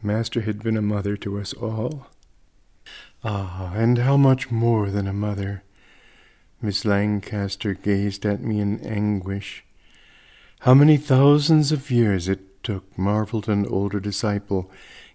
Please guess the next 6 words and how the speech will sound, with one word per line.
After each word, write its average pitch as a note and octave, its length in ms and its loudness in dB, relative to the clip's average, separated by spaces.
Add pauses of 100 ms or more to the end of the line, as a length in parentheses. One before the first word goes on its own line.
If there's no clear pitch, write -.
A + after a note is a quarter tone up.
(120)
gazing G#2+ 460 2
upon G#2 480 0
him G#2 280 0
in G2 220 -4
quiet G2 580 -6 (120)
awe, F2+ 480 -6